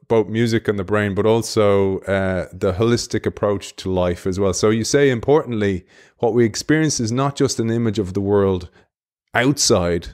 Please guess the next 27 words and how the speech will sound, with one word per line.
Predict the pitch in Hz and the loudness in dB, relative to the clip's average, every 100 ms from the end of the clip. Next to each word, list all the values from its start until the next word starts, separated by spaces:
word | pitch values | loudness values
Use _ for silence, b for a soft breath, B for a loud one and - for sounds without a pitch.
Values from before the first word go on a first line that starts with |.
| - | -10
some | - 131 | -4 -2
sort | 113 120 104 | 0 2 0
of | - | -2
projection | - 101 113 107 - | -6 0 0 0 -2
on | 104 98 | -2 0
the | 95 | 0
walls | 101 107 107 95 | 2 4 2 0
of | 92 | -2
our | 90 | -4
Cartesian | - - 95 - 127 127 110 92 | -4 -4 -4 0 0 0 -2 -6
theater | - 120 120 107 95 | -2 2 2 2 -2
inside | 90 104 - 110 104 | -2 -4 0 2 2
our | 92 | 0
heads | 98 104 98 | 0 -2 -2
and | 85 95 | -4 -2
watched | 107 117 - - - | 0 0 -2 -12 0
by | 110 101 95 B B B B - | 2 2 0 B B B B -6
an | 104 | -4
intracerebral | 95 127 131 123 117 - - 113 117 120 135 120 107 92 - - | 0 -2 0 0 -2 -6 -8 -2 2 4 2 2 0 -2 -4 -4
homunculus | 123 139 151 131 110 107 - - - | 0 2 2 2 2 2 0 -8 -2
on | 110 110 | 0 0
an | 104 | -2
intracerebral | - 139 131 123 107 - 139 139 110 95 87 | -2 -4 -2 -2 -2 -2 0 0 0 -2 -2
sofa. | - 117 107 95 - | 0 0 0 -4 -2
I | |
love | 113 123 123 113 | 2 2 2 0
that. | 95 82 | -2 -4